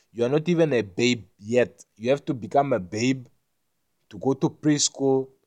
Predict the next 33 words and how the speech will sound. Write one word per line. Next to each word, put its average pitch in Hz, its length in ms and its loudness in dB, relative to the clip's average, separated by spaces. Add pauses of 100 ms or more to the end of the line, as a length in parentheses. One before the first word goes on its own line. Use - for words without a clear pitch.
(280)
to 98 80 -16
go 131 140 2
to 175 100 4
primary 156 480 4
school, 131 580 0 (280)
to - 80 -20
go 131 100 2
to 165 160 4
elementary 151 680 4
school, 123 460 -2 (280)
to - 80 -20
go 139 120 4
to 147 160 4
high 117 220 8
school, 147 540 2 (380)
to 107 100 -16
get 131 320 2
to, 113 360 -2 (100)
to 117 120 -4
university, 139 1000 0 (480)
to 123 80 -14
get, 127 160 4
I 113 40 6
mean, 127 160 -2
to, 120 120 -12
to 113 120 -12
get, 127 240 0
to 117 60 -12
get 143 220 2
to 131 80 -4
the 117 120 0
degree 107 420 -4
level, 139 560 4